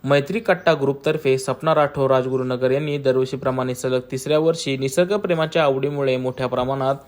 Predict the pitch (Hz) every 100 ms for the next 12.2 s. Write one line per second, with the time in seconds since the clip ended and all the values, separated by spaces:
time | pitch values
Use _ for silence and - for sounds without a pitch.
0 | - - _ _ _ _ 143 143 202 202
1 | 196 190 208 196 160 143 143 139 131 131
2 | 131 131 151 156 147 170 147 131 127 131
3 | 135 143 147 131 131 127 139 147 170 175
4 | 160 156 156 156 160 170 156 170 156 135
5 | 135 139 139 135 131 - 135 143 143 139
6 | 151 135 143 - - - 147 147 185 190
7 | 240 220 185 175 160 160 156 165 - 139
8 | 131 139 135 131 131 143 - - 127 123
9 | 135 190 - 170 131 120 117 - - -
10 | - 151 170 196 214 196 202 185 175 165
11 | 165 165 160 147 127 120 123 123 123 147
12 | 147